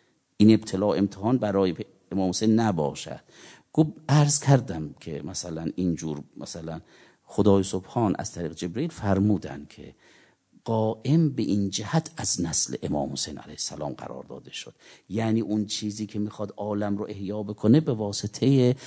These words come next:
فرزندی است که از این ابتلا نشأت می‌گیرد.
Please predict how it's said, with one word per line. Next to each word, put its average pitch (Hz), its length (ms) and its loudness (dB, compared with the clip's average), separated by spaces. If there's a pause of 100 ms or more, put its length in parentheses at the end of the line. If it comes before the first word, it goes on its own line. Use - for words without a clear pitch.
(120)
فرزندی 104 840 4
است - 340 4
که 151 140 4
از 104 280 2
این 117 220 2
ابتلا 87 800 -6
نشأت 85 500 -6
می‌گیرد. 69 640 -12